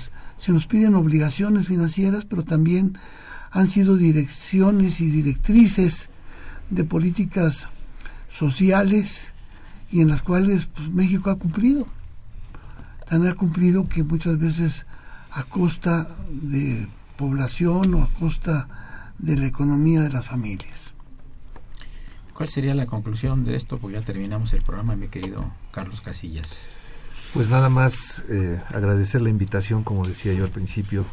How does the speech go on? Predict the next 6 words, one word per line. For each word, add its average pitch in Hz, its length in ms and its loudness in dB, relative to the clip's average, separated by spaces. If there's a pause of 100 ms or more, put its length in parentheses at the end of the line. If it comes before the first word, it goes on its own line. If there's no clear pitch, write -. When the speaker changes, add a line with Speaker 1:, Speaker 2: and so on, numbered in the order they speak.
(180)
Speaker 3:
para 95 180 -4
participar 98 680 -2
en 90 160 0
este 87 320 -6 (320)
importante 98 500 -2
programa 110 540 0